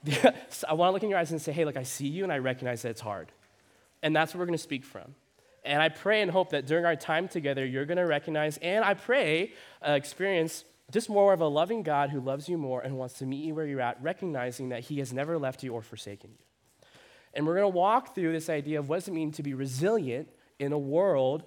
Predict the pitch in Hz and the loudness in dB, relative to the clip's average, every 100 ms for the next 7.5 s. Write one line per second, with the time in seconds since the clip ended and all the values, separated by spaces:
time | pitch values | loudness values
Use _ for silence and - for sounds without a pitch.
0 | - _ 143 156 - 151 220 254 233 156 | -18 _ -2 -2 0 0 2 0 -4 0
1 | 175 165 139 190 175 - 151 - 170 190 | 0 0 0 0 0 -2 -10 -4 0 2
2 | 165 131 131 135 - 147 - 226 135 135 | 0 -2 -2 -4 -10 -10 -6 -4 -2 -2
3 | 147 185 175 - 135 143 139 135 139 143 | -2 0 -2 -2 -6 -6 -4 -2 2 2
4 | 135 127 123 131 - - 110 117 139 - | 0 -4 -6 -10 -10 -8 -8 -8 -12 -20
5 | - - - - 285 156 92 - - - | -16 -14 -12 -6 -2 -2 -4 -12 -18 -20
6 | _ - _ - 139 156 156 147 139 123 | _ -20 _ -12 -6 0 0 2 0 0
7 | 139 - 104 - - | -6 -6 -14 -14 -20